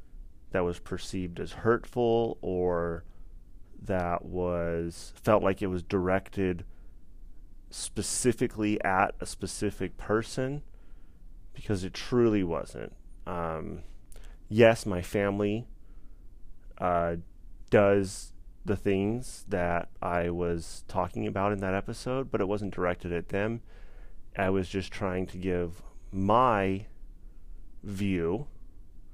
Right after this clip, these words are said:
of what I believe to be a blind spot in a lot of Christians' life. Um, maybe I'm wrong,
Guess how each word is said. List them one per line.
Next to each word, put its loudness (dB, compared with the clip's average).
of 2
what 2
I 8
believe 2
to -12
be -2
a -4
blind 2
spot -2
in -4
a -2
lot 0
of -6
Christians' -6
life. -2
Um, -2
maybe 6
I'm 2
wrong, -2